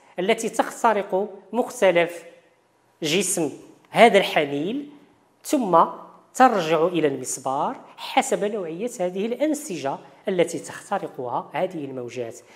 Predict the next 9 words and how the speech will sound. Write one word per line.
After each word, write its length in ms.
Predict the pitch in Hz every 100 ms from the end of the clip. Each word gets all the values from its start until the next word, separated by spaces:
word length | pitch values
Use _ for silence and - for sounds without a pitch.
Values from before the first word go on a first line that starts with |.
| - -
نسميها، 760 | 156 - 160 160 165 143 185 - - _ -
إذن 140 | 143
فهو 200 | 135 135
عبارة 280 | 127 131 123
عن 100 | 110
صدى، 340 | - 123 123 240 - -
تقنية 420 | 254 - 165 143 180 - - -
التصوير 580 | 175 - - 135 139 185 -
بالصدى، 1080 | 143 143 190 - - - - - - 196 135